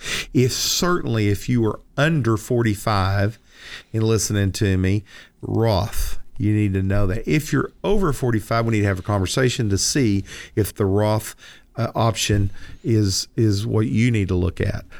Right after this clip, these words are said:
Roth is tax-free growth. And so that's very powerful in the world that I see us in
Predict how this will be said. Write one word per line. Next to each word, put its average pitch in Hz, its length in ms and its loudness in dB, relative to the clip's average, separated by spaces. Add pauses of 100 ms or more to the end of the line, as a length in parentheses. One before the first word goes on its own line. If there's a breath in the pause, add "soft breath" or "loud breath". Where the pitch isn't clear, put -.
(120)
Roth 117 480 0
is 107 320 -2
tax-free - 1400 0
growth. 92 640 -2 (400 loud breath)
And 104 200 2
so 101 220 2
that's 95 220 0
very 117 460 0
powerful 117 500 0
in 107 220 0
the 95 100 2
world 110 380 2
that 104 140 0
I 120 200 2
see 147 320 0
us 151 220 -2
in 98 380 0